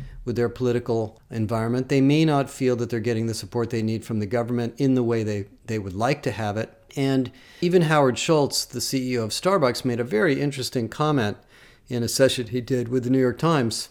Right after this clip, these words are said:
a couple of weeks ago where he said, "Now look, you know, I'm not here to fix the problems of income inequality, gun violence, mental health, drug addiction in the United States,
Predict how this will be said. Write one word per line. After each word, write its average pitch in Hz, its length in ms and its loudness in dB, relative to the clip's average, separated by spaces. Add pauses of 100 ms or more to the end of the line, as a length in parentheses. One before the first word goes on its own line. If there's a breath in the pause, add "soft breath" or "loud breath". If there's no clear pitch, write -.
a - 40 -20
couple 117 180 -2
of 131 60 4
weeks 196 200 0
ago 135 180 2
where 120 100 0
he 120 60 2
said, 127 500 0
"Now 139 180 -2
look, 175 440 2
you 147 60 0
know, 135 300 0
I'm 185 200 4
not 165 200 4
here 117 480 2 (420 soft breath)
to 120 320 0
fix - 380 -2
the 127 120 -2
problems 117 460 -2
of 113 140 -4
income 123 360 0
inequality, 113 580 0
gun 113 300 0
violence, 113 560 -2
mental 117 360 0
health, 104 440 -2 (400 loud breath)
drug 127 260 2
addiction 110 560 -2 (180)
in 117 120 -2
the 117 40 0
United 110 300 -2
States, - 540 -2